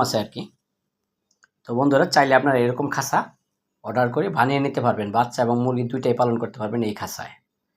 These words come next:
কারণ এটা একটা চিকামুক্ত মুরগি খাঁচা। গ্যাপ দেওয়া হয়েছে মাত্র হাফ ইঞ্চি। দশ নম্বর তার দিয়ে বানানো হলো রং, টেরে, আসবাবপত্র বাদ দিয়ে খাঁচাগুলো আমরা বিক্রি করি একশো নব্বই টাকা কেজি এবং অর্ডারের মাধ্যমেই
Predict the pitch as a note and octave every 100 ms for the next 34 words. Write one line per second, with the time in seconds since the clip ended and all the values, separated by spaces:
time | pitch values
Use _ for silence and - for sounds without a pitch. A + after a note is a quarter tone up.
0 | _ - A2 A#2 A#2 B2 - E3 E3+ D#3
1 | D3+ C#3 C3 C3 B2 G#2+ - - - _
2 | _ _ G#2 A2 A#2 C3 C3 C3 G#3+ -
3 | _ _ _ B2 C3+ D3+ A#2+ A2 - G#2+
4 | F#2 - - _ _ _ _ _ _ _
5 | _ _ - A#2+ A#2+ C#3 A#2 A#2 B2+ B2+
6 | C3 C#3 C3 A#2+ A2+ D#3+ A#3 - _ -
7 | A#2 C3 C3 B2 B2 A#2+ A#2+ A2+ B2 B2+
8 | B2 A#2+ C3+ C3 B2 B2 A#2+ B2 A#2 C3+
9 | C3+ B2 A#2+ A#2 B2 C3 B2+ C3 B2 A2+
10 | B2 A2+ - - _ _ - A#2+ B2+ B2
11 | A#2 A#2+ B2 B2 A#2+ B2 C#3+